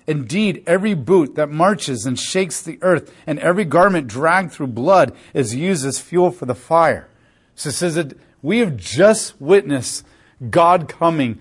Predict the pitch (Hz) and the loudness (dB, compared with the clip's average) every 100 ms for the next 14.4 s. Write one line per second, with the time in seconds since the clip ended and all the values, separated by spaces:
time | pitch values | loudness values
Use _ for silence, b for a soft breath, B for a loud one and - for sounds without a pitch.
0 | B - 139 110 - - - 135 127 151 | B -6 -4 -4 -6 -6 -10 -10 0 2
1 | 160 160 139 127 131 123 110 - 127 101 | 4 2 -2 -2 0 0 -2 -6 -8 -10
2 | - _ b b b - 139 120 190 220 | -16 _ b b b -6 -4 -2 -2 -2
3 | - - 175 175 151 147 113 151 147 98 | -2 -6 -4 -2 -2 -4 -4 -4 -4 -8
4 | 92 151 135 95 - - b - 156 143 | -2 2 2 -2 -14 -20 b -4 -2 -2
5 | 117 156 135 143 120 92 147 123 92 B | -4 -4 -4 -6 -6 -2 0 0 -6 B
6 | B 156 151 160 135 147 135 127 151 135 | B -4 0 -2 0 0 0 0 2 2
7 | 104 - b b 175 165 170 160 - - | 0 -6 b b -2 2 2 0 -6 -2
8 | 170 202 202 - 175 165 165 151 - 185 | 4 6 6 2 0 0 -2 -6 -2 2
9 | 170 139 110 - b b 156 156 160 151 | 2 2 -2 -6 b b 2 4 6 2
10 | 151 143 107 101 156 165 - - _ 156 | 0 -4 -6 -4 2 2 0 -16 _ -4
11 | 147 110 101 104 131 135 135 _ _ _ | -4 -4 -12 -4 -2 -2 -4 _ _ _
12 | - - - 170 131 107 85 120 95 156 | -12 -8 0 0 0 -4 -6 -8 -2 0
13 | 151 123 110 110 117 - 156 151 - 107 | 2 0 -4 -6 -8 -4 -4 -4 -8 -12
14 | - - 98 | -12 -12 -12